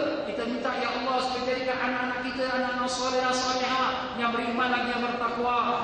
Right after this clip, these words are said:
supaya jauhkan dari dosa dan maksiat, jangan sampai jadi anak-anak yang derhaka pada ibu bapanya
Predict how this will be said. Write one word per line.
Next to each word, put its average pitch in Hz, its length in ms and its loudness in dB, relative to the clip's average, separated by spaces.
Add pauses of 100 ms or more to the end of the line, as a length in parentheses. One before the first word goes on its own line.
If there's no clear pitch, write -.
supaya 247 240 -2
jauhkan 302 480 2
dari 262 160 2
dosa 285 320 0
dan 247 160 0
maksiat, 277 480 0
jangan 254 260 0
sampai 262 380 0
jadi 262 240 0
anak-anak 254 480 -2
yang 254 160 -4
derhaka 254 380 0 (100)
pada 247 240 0
ibu 240 240 -2
bapanya 247 500 0